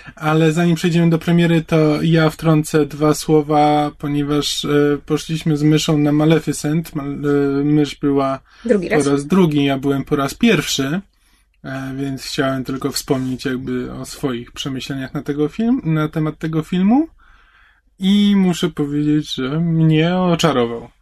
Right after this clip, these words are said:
Speaker 1: Rzeczywiście, e, bardzo przyjemnie mi się go oglądało. E, Angelina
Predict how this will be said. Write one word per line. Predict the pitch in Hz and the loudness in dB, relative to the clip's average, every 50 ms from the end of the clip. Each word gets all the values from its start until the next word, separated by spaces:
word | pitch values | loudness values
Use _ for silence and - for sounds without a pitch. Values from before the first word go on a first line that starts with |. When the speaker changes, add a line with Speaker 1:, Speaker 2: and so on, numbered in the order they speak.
| _ _ _ _ - | _ _ _ _ -12
Speaker 1:
Rzeczywiście, | 143 139 143 151 147 - 165 160 160 151 - - 156 147 143 147 147 147 - _ _ _ _ _ | -10 -6 -6 -6 -6 -4 -4 -4 -4 -2 0 2 4 4 4 4 2 0 -4 _ _ _ _ _
e, | - 143 143 143 139 139 139 139 131 135 | -10 -6 -4 -4 -4 -4 -4 -6 -4 -2
bardzo | 143 147 151 156 151 | 0 2 2 2 2
przyjemnie | 139 - - 156 147 143 143 143 | 2 2 2 2 2 2 0 -2
mi | 135 | -2
się | - - 139 139 | -2 -2 -2 0
go | 143 139 | 0 -2
oglądało. | 135 135 139 139 135 127 123 123 127 123 131 143 160 170 - _ _ _ _ _ _ _ _ _ _ _ - | -2 -2 -2 -2 -2 -2 -2 -2 -2 -4 -4 -4 -4 -6 -8 _ _ _ _ _ _ _ _ _ _ _ -10
E, | 139 139 139 139 139 139 135 | -6 -6 -4 -4 -4 -4 -2
Angelina | 143 143 147 147 151 147 147 147 147 143 | 0 0 2 2 2 2 2 2 2 0